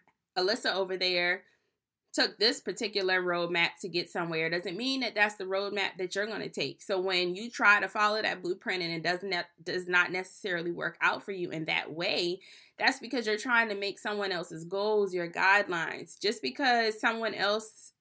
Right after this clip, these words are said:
may have a big mansion this year, that doesn't mean that that's the goal that you have to work towards. If your goal is just to make a couple extra hundred dollars a month to invest in your business, let that be your goal. Your goal does not have to be,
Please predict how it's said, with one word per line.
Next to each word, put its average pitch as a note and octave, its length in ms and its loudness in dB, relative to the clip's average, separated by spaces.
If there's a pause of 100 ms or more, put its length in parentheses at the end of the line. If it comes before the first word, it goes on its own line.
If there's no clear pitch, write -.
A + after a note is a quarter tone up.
(140)
may G3+ 300 2
have F#3 260 6
a E3+ 80 0
big E3+ 220 -2
mansion E3 560 -4 (300)
this A3+ 300 4
year, F3+ 320 0 (220)
that A#3+ 80 4
doesn't D4 260 6
mean B3 160 0
that G3 120 4
that's G3+ 160 2
the G#3 100 -6
goal F#3+ 260 2
that F3+ 180 -2
you G#3+ 100 -6
have G3 200 -2
to E3+ 100 -6
work D#3+ 300 -4
towards. D#3 480 -6 (240)
If G3+ 140 4
your E4 240 4
goal B3+ 260 2
is G3+ 160 2
just G3+ 180 -2
to A#3 80 -4
make G#3 200 -2
a - 40 -10
couple A3+ 320 -4
extra G#3 320 -2
hundred G#3+ 300 -4
dollars F#3 400 4
a E3+ 80 -2
month E3 400 -2 (440)
to C4 200 0
invest F3 420 -2
in F#3+ 140 -2
your F#3 140 -2
business, A#3 480 -2 (400)
let G#3 340 2
that G3 240 2
be G3 80 -8
your F3+ 260 0
goal. D3+ 380 -8 (180)
Your C4 160 8
goal C#4+ 240 6
does A#3+ 140 2
not G#3+ 200 2
have A#3 280 0
to G#3+ 80 -2
be, G#3+ 440 -4